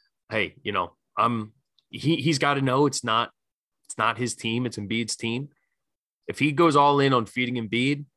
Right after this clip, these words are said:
and then doing his James Harden stuff to supplement some of the non-Embiid moments,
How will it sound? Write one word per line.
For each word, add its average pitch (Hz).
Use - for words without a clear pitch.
and 113
then 110
doing 117
his 117
James 120
Harden 117
stuff 127
to 117
supplement 127
some 120
of 113
the 113
non-Embiid 127
moments, 160